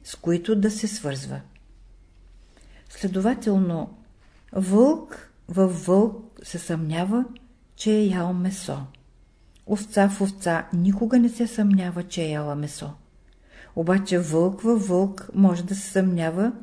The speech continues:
че е ял корени. Защо? Защото вълкът, след като не намери месо, и корени яде. Значи вълкът подозира и в лошото, и в доброто.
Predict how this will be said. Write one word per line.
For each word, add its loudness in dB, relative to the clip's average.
че 0
е 4
ял 4
корени. 2
Защо? 0
Защото -4
вълкът, -2
след -4
като -4
не 0
намери 2
месо, 2
и 0
корени 4
яде. -2
Значи 2
вълкът 0
подозира 4
и -4
в -4
лошото, 0
и 0
в 0
доброто. -2